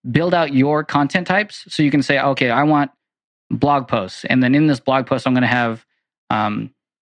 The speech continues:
a title, which is gonna be text. And then I'm gonna have, uh, content, which is gonna be, like, a giant string."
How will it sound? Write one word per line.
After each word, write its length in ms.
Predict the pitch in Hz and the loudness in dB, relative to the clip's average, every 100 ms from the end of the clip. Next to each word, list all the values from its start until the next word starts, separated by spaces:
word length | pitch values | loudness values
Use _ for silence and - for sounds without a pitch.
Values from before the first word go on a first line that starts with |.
| _ _ _ | _ _ _
a 100 | 127 | -4
title, 380 | - 147 151 143 | 0 0 2 0
which 180 | 131 127 | -2 -2
is 80 | 113 | 0
gonna 140 | 127 | 0
be 180 | 120 117 | 2 0
text. 480 | - 143 107 - 120 | 0 -2 -2 -4 -2
And 160 | 113 | 0
then 240 | 113 110 110 | 2 0 0
I'm 160 | 120 | 0
gonna 160 | 117 120 | 0 0
have, 420 | 123 117 110 - - | 0 0 -4 -10 -6
uh, 380 | 113 110 107 120 _ _ _ | -2 0 -2 -6 _ _ _
content, 420 | - 139 127 135 | -2 -2 0 -2
which 120 | 120 117 | 0 -2
is 140 | 113 | -2
gonna 160 | 120 120 | 0 0
be, 140 | 120 | 0
like, 160 | 117 117 | 0 -2
a 40 | |
giant 300 | 113 127 120 | 0 0 -2
string." 320 | - 135 107 | -2 -2 -2